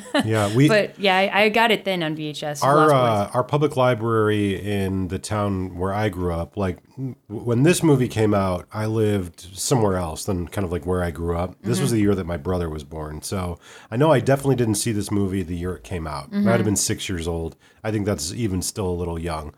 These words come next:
Speaker 2: Mm-hmm.
Speaker 1: Um, but uh, I either saw it on V H S or saw it on cable.
Speaker 2: Mm-hmm.
Speaker 1: I c-, I couldn't tell you the first time I saw it, but I know I've seen it a number of times. But the library where I grew up, the, the movies that you could check out
Speaker 2: Yeah.
Speaker 1: with your book, with your library card,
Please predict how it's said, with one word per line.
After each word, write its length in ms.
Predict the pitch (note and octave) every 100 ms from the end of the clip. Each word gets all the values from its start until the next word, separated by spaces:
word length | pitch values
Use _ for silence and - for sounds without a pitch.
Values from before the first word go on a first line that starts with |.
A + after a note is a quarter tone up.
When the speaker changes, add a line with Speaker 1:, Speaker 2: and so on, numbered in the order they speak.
| -
Speaker 2:
Mm-hmm. 220 | F#2+ F#2+
Speaker 1:
Um, 320 | G3+ F#2 F2 F2
but 300 | A#2 A2+ - _ - -
uh, 240 | B2+ A2
I 100 | -
either 240 | C3 C#3+ C3
saw 240 | - C3+
it 60 | B2+
on 120 | A2+
V 140 | A2
H 160 | A2 G2+
S 180 | G#2+ -
or 40 |
saw 240 | F#2 A2 F#2+
it 40 |
on 120 | E2+ E2+
cable. 500 | - F#2+ G2+ D3+ C#3+ -
Speaker 2:
Mm-hmm. 260 | F#3+ G2+
Speaker 1:
I 120 | D3
c-, 100 | D3
I 120 | C3+ C#3+
couldn't 220 | D3+ B2
tell 120 | B2
you 80 | A#2
the 100 | F#2+
first 360 | - G2+ A2+ -
time 140 | D3
I 60 | D3+
saw 240 | D3 D#3
it, 40 | C#3+
but 100 | A#2
I 40 |
know 160 | A2+ C3
I've 140 | A2
seen 200 | - A#2+
it 100 | G#2
a 60 | F2+
number 460 | F2+ G2+ G2 E2+
of 80 | D#2
times. 500 | - D#2+ C2 C2+ - - - - -
But 280 | C3 A2+ -
the 400 | B2 A2+ A2+ G#2+
library 640 | G2+ B2 F3+ E3 D#3 C3+ B2
where 280 | A2 A2
I 180 | A2+ B2
grew 280 | B2 A#2 G2
up, 240 | F2 D#2+ - _ _ _ _ _
the, 640 | G2+ G2 A2+ A2 A2 G#2+ G2+ - _ _ _ _ _ _ _ _ _
the 140 | G#2+ A#2
movies 520 | F#2+ A#2+ D3+ D3+ C#3+
that 160 | C3 C3+
you 80 |
could 160 | B2+ G#2
check 320 | - B2+ G#2
out 320 | G2+ G2+ A#2 -
Speaker 2:
Yeah. 200 | F#3 F#3
Speaker 1:
with 100 | D#3
your 200 | G2+ F2+
book, 360 | D#2 G2+ G2+ A2+
with 140 | F#2
your 200 | F#2 E2+
library 380 | F2+ G2+ A#2 A2+
card, 340 | B2+ C3 C3+